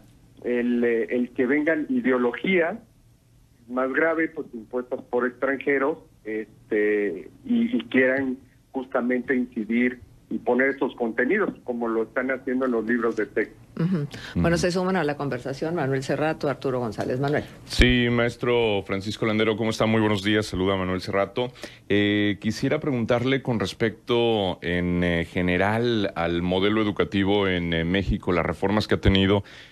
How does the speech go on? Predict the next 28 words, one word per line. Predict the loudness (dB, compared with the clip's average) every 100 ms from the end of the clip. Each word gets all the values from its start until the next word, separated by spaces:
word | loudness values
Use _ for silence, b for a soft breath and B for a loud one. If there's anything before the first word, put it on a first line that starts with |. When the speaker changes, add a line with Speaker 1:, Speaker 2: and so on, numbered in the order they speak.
| B -8
Speaker 3:
en, | -4 -2 0
eh, | 2 2
los | 2 0 -2
últimos | -2 0 0 2
años, | 2 2 -2 -4 -2
aquella | -2 0 0 2 2
de | 0
Peña | -2 -2 0
Nieto | 0 -2 -4
que | -2
fue | 0
muy | 2 0
criticada, | 0 -2 -2 2 2 2 -2
que | -4
se | -4
señalaba | -4 0 2 2 2 0
que | -2
no | 0 2 2
era | 0 -2
propiamente | -2 0 0 0 -2
una | 0 0
reforma | 0 -2 0 0
educativa | 0 -2 0 0
en | 0
cuanto | -2 -2 0
a | 0
los | -2
contenidos, | -4 -2 0 2 0 -2